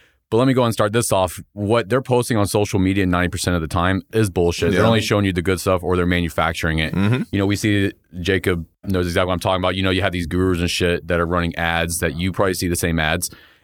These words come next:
Speaker 1: and they're in front of Lamborghinis and then these five-star.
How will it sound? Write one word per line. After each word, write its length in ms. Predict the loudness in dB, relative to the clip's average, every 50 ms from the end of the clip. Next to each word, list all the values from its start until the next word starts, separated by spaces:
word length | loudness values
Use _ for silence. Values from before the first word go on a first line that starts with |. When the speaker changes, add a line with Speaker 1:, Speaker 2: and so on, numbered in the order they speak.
| -8 -4
Speaker 1:
and 140 | -2 0
they're 100 | 0 0
in 60 | 0 0
front 180 | 0 -2 0
of 60 | 0
Lamborghinis 640 | 0 0 0 0 -2 -2 -2 -2 0 0 -2 -2 -2
and 100 | -2 -2
then 140 | 0 -2 -2
these 180 | -2 -4 -6 -4
five-star. 680 | -2 0 0 0 -2 -2 -2 0 0 0 0 -2 -4